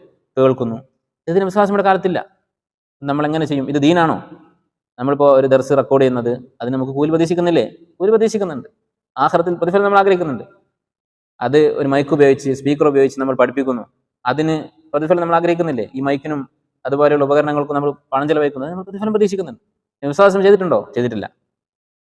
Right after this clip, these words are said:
പക്ഷെ എന്താണ് ചെയ്യാതിരിക്കാനുള്ള കാരണം? മുഖ്തദി, അതിനുള്ള കാരണം നബി സല്ലല്ലാഹു അലൈഹി വസല്ലമയുടെ കാലത്തുണ്ടോ? ഉണ്ട്,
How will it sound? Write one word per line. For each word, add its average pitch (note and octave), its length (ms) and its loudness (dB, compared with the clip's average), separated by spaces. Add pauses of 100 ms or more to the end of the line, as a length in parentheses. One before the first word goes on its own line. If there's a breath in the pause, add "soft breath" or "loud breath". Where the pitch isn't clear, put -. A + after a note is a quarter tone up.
(160)
പക്ഷെ C3 200 -4
എന്താണ് F3+ 260 4
ചെയ്യാതിരിക്കാനുള്ള F3+ 560 2
കാരണം? E3 240 0 (300)
മുഖ്തദി, E3 420 0 (560)
അതിനുള്ള D#3 340 -2 (320)
കാരണം E3 380 4
നബി D#3 100 -6
സല്ലല്ലാഹു E3 140 0
അലൈഹി D#3+ 60 -6
വസല്ലമയുടെ E3 180 2
കാലത്തുണ്ടോ? D#3+ 340 4 (280)
ഉണ്ട്, C4 180 0